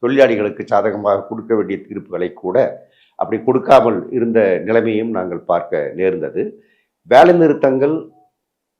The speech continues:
நீதிமன்றத்தால் தலையிட்டு தடை செய்யப்பட்டதும் நடந்தது.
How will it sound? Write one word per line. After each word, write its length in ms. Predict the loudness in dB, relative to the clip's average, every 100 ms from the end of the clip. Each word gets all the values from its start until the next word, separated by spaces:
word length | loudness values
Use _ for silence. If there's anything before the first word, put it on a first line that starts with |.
| _
நீதிமன்றத்தால் 880 | 0 4 4 2 2 0 4 2 4
தலையிட்டு 560 | 2 2 0 -2 -4 -4 -4 -12
தடை 200 | 0 2
செய்யப்பட்டதும் 720 | 4 4 2 -2 -2 0 -2 -4
நடந்தது. 360 | -8 -10 -14